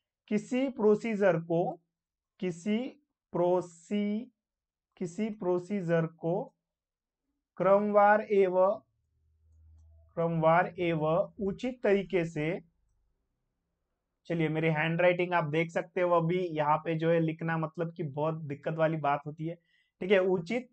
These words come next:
तरीके से, तरीके से अनुकरण करने की कार्यवाही को,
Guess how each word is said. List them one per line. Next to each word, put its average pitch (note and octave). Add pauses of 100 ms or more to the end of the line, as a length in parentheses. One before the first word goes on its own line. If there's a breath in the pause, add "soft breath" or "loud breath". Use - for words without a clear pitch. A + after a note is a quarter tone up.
तरीके F#3+
से, F3+ (1300)
तरीके E3+
से F#3 (440)
अनुकरण G3+
करने F3+
की F#3
कार्यवाही D#3+
को, D#3